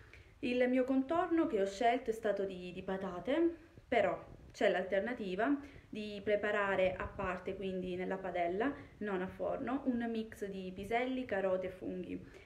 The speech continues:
e aggiungerlo alla, alla fine,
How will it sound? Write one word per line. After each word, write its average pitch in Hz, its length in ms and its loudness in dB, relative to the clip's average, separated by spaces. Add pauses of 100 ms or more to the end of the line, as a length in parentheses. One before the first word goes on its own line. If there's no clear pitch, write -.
e 208 180 2
aggiungerlo 208 720 2
alla, 196 500 2
alla 233 220 2
fine, 220 680 0